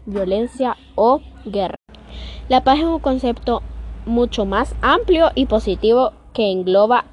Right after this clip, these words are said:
el derecho a ser educado en y para la paz, el derecho a la seguridad humana y a vivir en un entorno seguro y sano, el derecho al desarrollo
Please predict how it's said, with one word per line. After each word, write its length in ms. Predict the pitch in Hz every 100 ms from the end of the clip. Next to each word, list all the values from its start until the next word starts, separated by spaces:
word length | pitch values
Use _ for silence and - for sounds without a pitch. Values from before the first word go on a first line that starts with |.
| -
el 160 | 214
derecho 480 | 190 180 190 - 254
a 80 | 196
ser 240 | - 233
educado 680 | 247 254 220 - 220 294 370 - - -
en 320 | - 254 311 349 - - - -
y 300 | 285 349 480 -
para 280 | 240 226 208
la 140 | 180
paz, 360 | - 151 - - - - - -
el 180 | 254 233
derecho 580 | 226 220 277 - 415 359
a 140 | 294
la 120 | 277
seguridad 500 | 262 233 214 208 233
humana 540 | 294 269 285 339 370 -
y 120 | 247
a 80 | 226
vivir 440 | 208 202 240 294 - -
en 140 | 240
un 160 | 226 233
entorno 680 | - - 269 277 277 277 - - - - - - - - - - -
seguro 680 | - - 240 208 226 285 294 - -
y 120 | 226
sano, 440 | 220 - 202 190 208 -
el 160 | 240 247
derecho 440 | 262 262 277 285
al 140 | 349 311
desarrollo 960 | 277 277 247 196 202 208 277 285 208